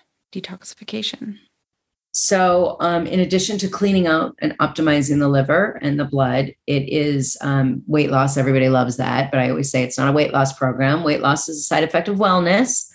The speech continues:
Speaker 2: but people do lose weight on the detox. So it's a great starter for that. But clear skin,
Speaker 1: Mm-hmm.
Speaker 2: brain fog dissipates,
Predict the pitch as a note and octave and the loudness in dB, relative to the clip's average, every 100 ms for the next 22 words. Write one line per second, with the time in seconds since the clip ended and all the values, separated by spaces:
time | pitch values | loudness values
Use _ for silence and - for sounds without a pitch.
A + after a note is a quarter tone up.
0 | - - D3 C#3+ - E3 D#3+ D#3+ D#3+ D#3 | -20 -8 -4 -4 -4 -6 -2 0 2 2
1 | D#3+ D#3+ - D3+ D3+ D3+ C#3+ C#3 C3+ C3 | 2 0 -2 0 0 0 2 2 2 -2
2 | C3 C#3 C#3 - C#3+ C#3 C#3+ C#3+ - - | -2 -2 -2 -6 -8 -2 -2 -2 -4 -2
3 | D#3+ C#3 C#3 C#3 C3 B2+ C#3+ - - - | 0 2 0 0 0 2 0 -2 -14 -8
4 | - E3+ - _ - - G#3 G3+ G3 F#3+ | 0 0 -2 _ -18 -6 -2 0 0 -2
5 | - - F#3+ F#3 F3 C3+ B2 - _ - | -6 -2 0 2 2 0 -4 -12 _ -6
6 | D#3+ F3 A#3 B3 D#3+ - E3 B2+ C#3+ C3+ | 0 2 0 0 -2 -2 -2 -4 -4 -4
7 | - C#3 - - - - | -2 -2 -4 -6 -12 -14